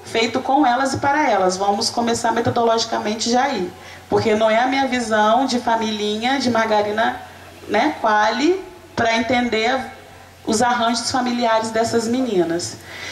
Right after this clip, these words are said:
Então, toda essa lógica patriarcal, burguesa, da família tradicional,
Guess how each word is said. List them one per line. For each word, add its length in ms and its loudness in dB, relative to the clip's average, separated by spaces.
Então, 520 2
toda 320 0
essa 300 0
lógica 580 0
patriarcal, 1400 0
burguesa, 920 2
da 120 2
família 1120 0
tradicional, 1300 0